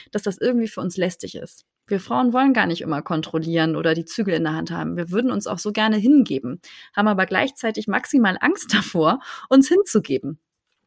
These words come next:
Der Mann, der möchte gar nicht immer so gefühlvoll sein, sage ich mal, in Anführungszeichen, oder so weich wahrgenommen werden. Er würde auch gerne mal härter sein oder auch,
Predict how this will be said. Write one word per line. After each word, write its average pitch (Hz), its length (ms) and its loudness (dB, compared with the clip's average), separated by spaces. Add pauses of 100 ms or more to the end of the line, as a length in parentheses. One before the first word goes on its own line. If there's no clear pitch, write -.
(120)
Der 196 180 4
Mann, 262 300 6 (400)
der 226 80 2
möchte 302 320 2
gar 220 160 4
nicht 202 160 0
immer 196 520 2
so 190 360 -2
gefühlvoll 185 960 4
sein, 151 320 0
sage 151 240 -2
ich 165 140 -6
mal, 143 200 -4
in 120 200 -4
Anführungszeichen, 156 1120 -4 (360)
oder 165 480 2
so 170 300 -4
weich 233 360 4
wahrgenommen 151 480 2
werden. 135 200 0
Er 147 120 -2
würde 175 240 -2
auch 262 200 2
gerne 220 260 2
mal 196 220 2
härter 214 420 0
sein 147 340 0
oder 160 300 0
auch, 165 260 2